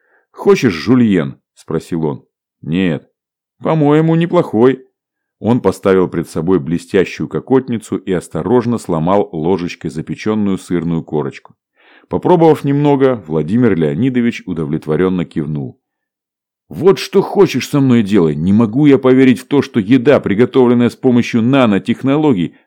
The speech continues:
такая же вкусная, как и настоящая. То, что вы едите, это ж сплошная синтетика со вкусовыми добавками. Скажешь нет?» «По-моему, никакой разницы», недовольно буркнул я. «Лукавишь»,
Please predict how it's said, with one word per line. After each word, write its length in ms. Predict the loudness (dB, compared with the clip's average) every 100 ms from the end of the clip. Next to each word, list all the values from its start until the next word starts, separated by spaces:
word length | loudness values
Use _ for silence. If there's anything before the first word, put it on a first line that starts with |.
| _
такая 420 | -2 2 4 4
же 140 | 4 -2
вкусная, 480 | 0 -2 0 0
как 180 | 0 0
и 40 | 0
настоящая. 840 | -2 0 2 2 0 -4 -14 -16 _ _ _ _ _
То, 160 | 0 0
что 240 | 2 0
вы 140 | 2 2
едите, 640 | 0 2 2 2 0 -6 -4
это 220 | -2 -2
ж 60 |
сплошная 560 | -2 0 0 0 -2 -2
синтетика 720 | 0 -2 0 0 0 0 -8
со 160 | -6 -6
вкусовыми 540 | -4 -2 0 2 2
добавками. 640 | 2 2 2 0 -4 -12 -12 _ _
Скажешь 460 | -6 0 0 0 -2
нет?» 340 | 0 0 -2 _ _ _ _ _ _ _ _ _ _
«По-моему, 500 | -8 -6 -4 -4 -4
никакой 460 | -4 -4 0 0
разницы», 640 | 2 2 0 -8 -12 -16 -16 _ _
недовольно 540 | -4 0 0 0 -2
буркнул 440 | -6 -8 -6 -8 -6
я. 260 | -6 -8 _ _ _ _ _ _
«Лукавишь», 1000 | 0 0 0 2 4 6 4 2 -2